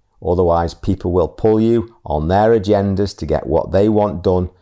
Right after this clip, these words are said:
It'll take a little bit out of you here, a little bit out of you there, a little bit out of you there, a little bit out of you there. And before you know it, you've got nothing left. And everybody thinks they're just having a little piece of the pie. "Oh, you can do that, you can do that." Say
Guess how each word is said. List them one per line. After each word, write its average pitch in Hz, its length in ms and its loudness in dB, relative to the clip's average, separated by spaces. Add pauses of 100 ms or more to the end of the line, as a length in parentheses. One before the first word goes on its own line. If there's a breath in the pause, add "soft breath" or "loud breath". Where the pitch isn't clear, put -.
(340)
It'll 80 160 -6
take - 320 -4
a 78 60 -2
little 95 260 0
bit 98 140 0
out 85 180 2
of 87 100 -4
you 82 100 -2
here, 95 260 2
a 87 40 2
little 78 200 -2
bit 76 160 -2
out 76 180 0
of 73 140 -6
you 80 80 -2
there, 98 260 4
a 98 40 2
little 71 180 0
bit 78 140 -2
out 73 160 -2
of 73 140 -8
you 82 80 -2
there, 98 240 4
a 92 80 0
little 73 160 -2
bit 78 140 -2
out 76 140 -2
of 73 100 -4
you 76 80 -4
there. 92 220 0
And 85 100 -4
before 104 300 -2
you 110 80 2
know 104 180 0
it, 98 80 -4
you've 80 160 -4
got 76 120 -4
nothing 92 540 -2
left. 85 500 -4 (2000)
And 78 220 -12
everybody 87 500 0
thinks 90 300 -4
they're 78 180 -2
just 80 280 -4
having 76 220 -4
a 69 60 -4
little 85 340 -2
piece - 280 -6
of 82 60 -10
the 78 80 -6
pie. 76 340 -8 (560)
"Oh, - 160 -4
you 92 140 -2
can 101 140 -4
do 87 140 0
that, 76 180 -2
you - 60 -16
can 76 120 -12
do 73 100 -6
that." 73 240 -4 (640)
Say 85 440 0